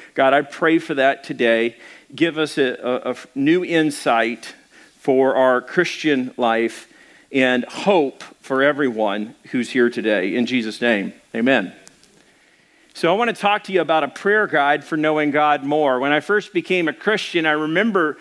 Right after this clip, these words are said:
uh, people, uh, would pray, and they would pray these really cool, elaborate pr-, prayers, and I started realizing that wasn't the way I prayed.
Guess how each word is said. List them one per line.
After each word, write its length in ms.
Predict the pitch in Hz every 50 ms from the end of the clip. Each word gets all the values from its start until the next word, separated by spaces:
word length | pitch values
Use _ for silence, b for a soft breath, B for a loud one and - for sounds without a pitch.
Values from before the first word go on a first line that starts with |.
| B B B
uh, 160 | - 127 131
people, 680 | 131 - - 214 247 220 - 196 185 175 170 160 92 143
uh, 320 | 147 143 - - - 139 156
would 200 | 165 151 139 117
pray, 440 | - - 208 233 226 190 170 165 160
and 100 | 156 160
they 80 | 160
would 160 | 160 160 165 -
pray 300 | - - 208 226 233 226
these 260 | 190 185 160 143 139
really 380 | 160 185 233 247 247 220 185
cool, 440 | 165 - - 202 196 190 180 175 170 151
elaborate 600 | 139 139 147 165 175 180 160 170 160 147 - -
pr-, 200 | - - 156 151 - -
prayers, 680 | - - 175 165 165 170 165 165 165 170 165 - - B B B B B B B B B _ 165
and 500 | 165 160 165 165 160 160 160 156 156 -
I 260 | - 151 160 165 160
started 320 | 139 - - 208 214 196 175
realizing 680 | 165 170 180 208 190 180 165 160 165 160 - 160 160
that 200 | 170 170 170 170
wasn't 420 | 180 185 196 196 175 202 202 -
the 80 | 180 170
way 200 | 160 175 175 175
I 160 | 175 196 214
prayed. 500 | 196 - - 165 143 123 104 87 85 -